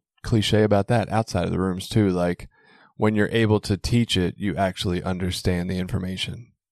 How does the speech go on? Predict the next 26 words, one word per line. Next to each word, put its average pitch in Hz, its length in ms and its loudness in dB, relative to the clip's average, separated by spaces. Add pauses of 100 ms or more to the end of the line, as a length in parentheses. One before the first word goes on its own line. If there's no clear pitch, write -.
right? 92 280 0
Like, 92 160 -2
that's 107 280 2
the 98 120 0
true 98 320 2
definition 90 580 -2
of 87 240 -8 (720)
learning 95 480 2
something, 85 360 -6
is 87 160 -8
once 98 300 -2
you're 90 140 0
able 90 240 -4
to 92 80 -10
teach - 300 -10
it - 100 -12
to 123 80 -12
somebody 92 400 -6
else, 90 180 -10
then 95 280 -2
you 87 140 -4
actually 90 360 -4
have 90 160 -4
grasped 85 400 -4
the 113 80 -2
concept. - 580 -8